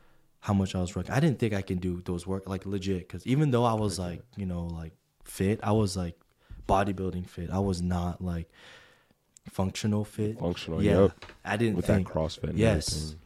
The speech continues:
Speaker 1: Not in a
Speaker 2: Yeah.
Speaker 1: billion years. And then, um, what they showed me is that, you know, you, you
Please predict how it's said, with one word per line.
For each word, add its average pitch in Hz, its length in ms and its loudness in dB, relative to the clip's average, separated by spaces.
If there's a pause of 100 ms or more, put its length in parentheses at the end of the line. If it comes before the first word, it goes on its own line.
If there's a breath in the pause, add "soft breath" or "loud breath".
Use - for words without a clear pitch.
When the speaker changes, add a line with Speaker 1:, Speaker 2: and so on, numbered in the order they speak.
Speaker 1:
Not 104 180 4
in 123 120 4
a - 20 0
Speaker 2:
Yeah. 98 60 -2
Speaker 1:
billion 104 380 6
years. 95 440 0 (480 loud breath)
And 98 160 -2
then, 95 200 -2
um, 90 440 -4 (120)
what 101 200 0
they 92 120 -4
showed 117 300 0
me 101 140 2
is 92 120 0
that, 85 300 -6 (340)
you 104 80 -4
know, 85 300 -8 (220)
you, 98 380 -2 (200)
you 104 240 -8